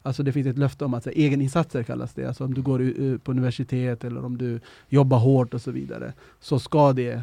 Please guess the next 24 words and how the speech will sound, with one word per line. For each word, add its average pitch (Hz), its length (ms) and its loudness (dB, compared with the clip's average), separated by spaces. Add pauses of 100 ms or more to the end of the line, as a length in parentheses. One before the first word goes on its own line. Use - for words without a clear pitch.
belöna 131 680 0
sig. 143 340 -10
Alltså, 139 240 -8
det, 127 280 -4
det, 131 180 -4
vi 143 120 -4
ska, 156 220 -4 (260)
ett, 135 320 -4
ett 165 80 -8
samhälle 139 580 4
ska - 160 -8
aldrig 127 400 -2
titta 123 280 -6
på 117 280 -8 (260)
ras 127 640 4
eller, 117 480 -8
eh, 127 60 -10 (200)
kön 139 560 4
eller 117 240 -2
andra 127 720 0
irrelevanta, 135 800 2 (340)
eh, 123 100 -6 (160)
i-, 131 280 -2
identitetsmarkörer 135 1160 0